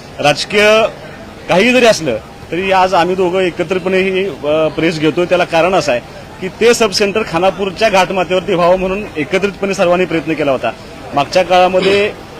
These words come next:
थोडं, अ, दोन हजार तेरा नंतर पेंडिंग पडलेला विषय होता, पण महायुतीचं सरकार आल्यानंतर एकत्रितपणे हे सब सेंटर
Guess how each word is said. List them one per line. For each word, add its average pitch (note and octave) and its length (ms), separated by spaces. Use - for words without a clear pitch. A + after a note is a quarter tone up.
थोडं, F#3+ 360
अ, E3+ 420
दोन D#3+ 220
हजार F#3+ 640
तेरा F3 180
नंतर F#3 240
पेंडिंग G3+ 340
पडलेला G#3+ 300
विषय G3+ 240
होता, D3 240
पण F3 80
महायुतीचं F#3+ 680
सरकार G3 320
आल्यानंतर F#3+ 480
एकत्रितपणे F#3+ 800
हे F#3 180
सब F#3 180
सेंटर F3+ 420